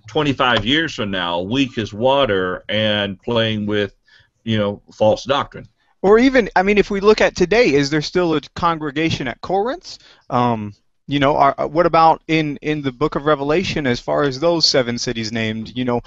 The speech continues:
Speaker 2: are there still congregations there? Uh, are there fi-, vibrant congregations in, in the other places in, uh, the New Testament that we hear of cities? And, and so we see that, you know, likely some of those aren't, aren't even in,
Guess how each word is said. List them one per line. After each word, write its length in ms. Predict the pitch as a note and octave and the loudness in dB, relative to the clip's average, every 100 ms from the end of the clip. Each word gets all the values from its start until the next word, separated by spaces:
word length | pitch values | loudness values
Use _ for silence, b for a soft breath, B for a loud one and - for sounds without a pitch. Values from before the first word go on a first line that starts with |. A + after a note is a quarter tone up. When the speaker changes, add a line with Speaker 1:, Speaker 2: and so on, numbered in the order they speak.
| B B | B B
Speaker 2:
are 120 | B2+ | 2
there 100 | B2 | 2
still 300 | - E3+ D#3+ | 2 4 4
congregations 880 | - D#3+ D#3 D3 D3+ D3 - B2 A2 | 4 0 2 0 2 2 2 -2 2
there? 280 | D#3+ A#3 C4+ B B B | 2 2 -4 B B B
Uh, 280 | C3 A#2+ A#2 | 2 4 4
are 140 | C3 | 2
there 160 | A#2+ A2+ | 2 -2
fi-, 260 | - D#3+ - | 0 -2 -2
vibrant 540 | B2+ B2+ D#3+ D#3+ E3+ - | -2 2 2 2 -2 0
congregations 880 | D#3+ D#3+ D3 C3 D#3 F3 E3+ D3 | -2 -2 -4 -2 -2 -2 -6 -2
in, 180 | C3+ B2 b b b | -2 -4 b b b
in 540 | C#3 A#2+ C#3+ C#3+ B2 A2 | -8 -4 -2 -2 -4 -4
the 260 | B2+ B2 | -2 0
other 240 | B2 D3 E3+ | 0 0 0
places 480 | - E3+ E3+ E3+ D#3 | 0 0 2 2 2
in, 220 | D3+ C#3 B B | -2 -6 B B
uh, 240 | B2 B2 A#2 | 0 2 0
the 120 | C3+ | -2
New 140 | D3 | -4
Testament 520 | - F3 E3+ F3 D#3+ | -4 -4 -4 -4 -4
that 100 | C3+ | -2
we 100 | C3+ | -4
hear 300 | A#2+ F3 F#3+ | -2 0 0
of 100 | G#3 | -2
cities? 720 | G#3 - - G3 A3 C4+ B3+ | -6 -12 2 4 4 2 -2
And, 420 | - C3 B2+ B2 - _ - | -2 -2 -2 -4 -10 _ -8
and 180 | E3+ | -2
so 160 | - D#3+ | 0 0
we 120 | D#3+ | 0
see 240 | D#3+ F3+ F3+ | -2 -2 0
that, 220 | C#3+ B2 - | 0 -2 -6
you 120 | C#3+ | -2
know, 160 | B2+ | -2
likely 640 | B2 - - C3 E3 - D3+ | -2 -8 -8 -4 -4 -4 -2
some 260 | - D#3+ F3+ | 0 0 2
of 80 | |
those 240 | D3+ C#3 C3 | 2 2 2
aren't, 200 | C3+ C3 | 0 0
aren't 180 | C3+ C3+ | -2 -2
even 240 | C3+ C#3+ | -2 -2
in, 160 | C3+ | -4